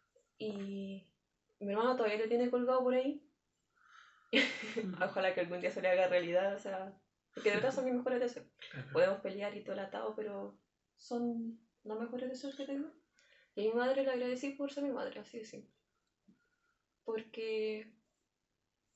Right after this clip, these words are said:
Speaker 1: o sea,
Speaker 2: Mm.
Speaker 1: obviamente no, no, no es perfecta, pero no tiene por qué ser perfecta. Está bien.
Speaker 2: Claro.
Speaker 1: <laughs>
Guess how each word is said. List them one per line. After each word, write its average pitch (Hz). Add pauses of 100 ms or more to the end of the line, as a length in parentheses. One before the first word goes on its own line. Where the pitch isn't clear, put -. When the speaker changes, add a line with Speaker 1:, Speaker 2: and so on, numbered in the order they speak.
(180)
Speaker 1:
o -
sea, 180
Speaker 2:
Mm. 135
Speaker 1:
obviamente 190
no, 190
no, 190
no 196
es 180 (300)
perfecta, - (600)
pero 214
no 214
tiene 247
por 247
qué 254
ser 254
perfecta. - (320)
Está -
bien. 180
Speaker 2:
Claro. 117
Speaker 1:
<laughs> -